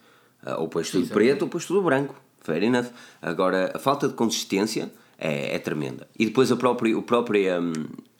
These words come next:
Speaker 1: o próprio interface não funciona bem com launchers. Ah, são muitas as vezes que eu utilizava o Nova. O Nova Launcher é um, é um launcher relativamente leve. Ahm, e instalava o Nova
Speaker 2: É, é o
Speaker 1: Launcher.
Speaker 2: melhor launcher, é dos melhores launchers.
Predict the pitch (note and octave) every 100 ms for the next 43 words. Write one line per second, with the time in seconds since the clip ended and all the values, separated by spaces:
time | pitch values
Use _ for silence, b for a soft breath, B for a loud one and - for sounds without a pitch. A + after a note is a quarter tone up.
0 | _ _ - A#2 - G#2+ G2+ F#2 F2 F#2
1 | G2+ G#2 A#2 C#3 B2+ A#2+ G#2+ G2+ G2+ G2
2 | F#2+ E2 D2 C#2+ - - b b b _
3 | D#2 D2+ C#2+ C2+ - D#2+ F#2+ F#2+ F2+ F2
4 | F#2+ F2 - F2+ E2+ E2+ E2 D#2+ E2 D#2+
5 | E2+ G#2 F#2 D#2 D2+ D2 D2 D2+ D2+ D#2+
6 | D2+ D2 B1+ D2+ C#2+ D2 - D2+ - A2
7 | G#2+ F2 E2 E2+ E2 D#2 C#2+ C#2+ D2 B
8 | B B B - E2 E2 E2+ D#2+ - E2+
9 | F2+ - F2 F2 F2 F2 E2+ F2 F#2 G#2
10 | A2+ B2+ A#2+ A#2+ G#2+ F2+ F#2 G2 G2+ G#2+
11 | A2+ A2+ A2+